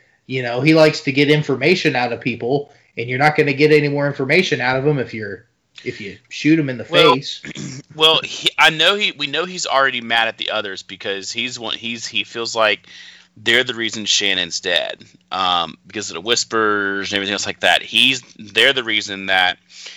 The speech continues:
Speaker 2: Shannon's dead, and she's only been dead, I think we looked it up last time, about a week on Island Time.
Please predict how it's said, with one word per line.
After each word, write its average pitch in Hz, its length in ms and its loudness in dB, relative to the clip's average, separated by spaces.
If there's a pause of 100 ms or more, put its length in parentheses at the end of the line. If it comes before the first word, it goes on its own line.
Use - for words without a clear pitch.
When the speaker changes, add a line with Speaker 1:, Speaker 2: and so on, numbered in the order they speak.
(140)
Speaker 2:
Shannon's 95 480 0
dead, 110 360 2 (280)
and 123 120 -4
she's 214 360 4
only 190 280 -2
been 143 220 -6
dead, 185 500 0 (640)
I 120 120 -2
think 143 200 2
we 127 60 -8
looked 123 180 -10
it 120 60 -6
up 107 100 -8
last 113 320 2
time, 95 300 -4
about 113 300 -2
a 110 40 -6
week 127 460 -6
on 110 160 -10
Island 104 400 -4
Time. 87 400 -8